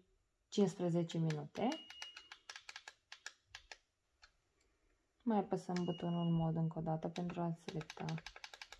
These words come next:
minutele. Iar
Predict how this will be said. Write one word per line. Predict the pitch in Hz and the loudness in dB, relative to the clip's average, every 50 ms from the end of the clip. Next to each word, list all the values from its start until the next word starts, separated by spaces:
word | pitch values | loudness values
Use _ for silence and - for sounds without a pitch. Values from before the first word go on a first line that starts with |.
| - - - - - | -18 -16 -16 -8 -4
minutele. | - 180 170 156 147 143 139 135 127 - - - 135 135 147 151 165 185 214 269 320 - - - - - - - - - - - _ _ - - - - - _ _ _ _ - - - - - _ _ _ _ _ - - - - - _ _ - - - - - _ _ _ _ - - - - - _ _ - - _ - - _ _ _ - - - - - - _ _ - - | 0 2 2 2 2 0 -2 -4 -6 -10 -10 -10 -8 -8 -8 -6 -4 -2 -2 -2 -2 -4 -10 -16 -16 -16 -14 -14 -16 -16 -18 -20 _ _ -20 -20 -18 -20 -20 _ _ _ _ -18 -18 -18 -18 -20 _ _ _ _ _ -18 -16 -16 -16 -18 _ _ -20 -18 -16 -18 -20 _ _ _ _ -20 -18 -16 -16 -18 _ _ -20 -20 _ -20 -20 _ _ _ -20 -20 -20 -20 -20 -20 _ _ -2 0
Iar | 269 247 | 0 2